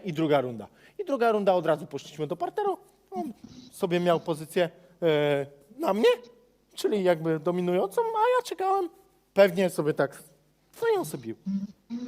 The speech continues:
I wiesz, te ucho, które ja miałem, on tam jest na filmiku, jest na pewno shot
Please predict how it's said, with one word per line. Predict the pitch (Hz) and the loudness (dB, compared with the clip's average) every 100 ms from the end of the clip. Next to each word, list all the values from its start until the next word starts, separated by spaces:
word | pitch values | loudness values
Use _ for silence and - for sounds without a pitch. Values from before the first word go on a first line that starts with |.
| - - - - | -14 -18 -14 -4
I | 190 196 | -2 2
wiesz, | 190 - | 4 6
te | 233 | 6
ucho, | 240 220 196 175 - | 6 4 2 0 -8
które | - 202 196 | 2 8 10
ja | 196 | 10
miałem, | 190 202 294 - - | 10 8 8 2 -4
on | 190 190 | 2 2
tam | 202 190 190 | 6 6 6
jest | 190 190 | 4 4
na | |
filmiku, | 180 175 156 339 | 0 -4 -6 2
jest | 440 403 - | 4 6 6
na | |
pewno | - 160 143 | 4 4 -2
shot | - 127 - | -2 -4 -4